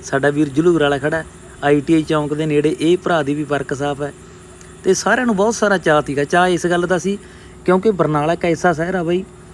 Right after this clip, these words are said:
ਜਿੱਥੇ ਕਨੋਪੀਆਂ ਵੀ ਮਿਲ ਜਾਂਦੀਆਂ ਨੇ,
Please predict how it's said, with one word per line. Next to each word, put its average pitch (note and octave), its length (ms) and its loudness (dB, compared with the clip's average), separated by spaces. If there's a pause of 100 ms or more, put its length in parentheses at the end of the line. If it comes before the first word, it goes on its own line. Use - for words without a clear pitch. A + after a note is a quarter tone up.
(280)
ਜਿੱਥੇ F#3 440 4 (1040)
ਕਨੋਪੀਆਂ F3 460 4
ਵੀ G3 100 0
ਮਿਲ F#3+ 160 0
ਜਾਂਦੀਆਂ F#3 380 2
ਨੇ, F#3+ 140 -2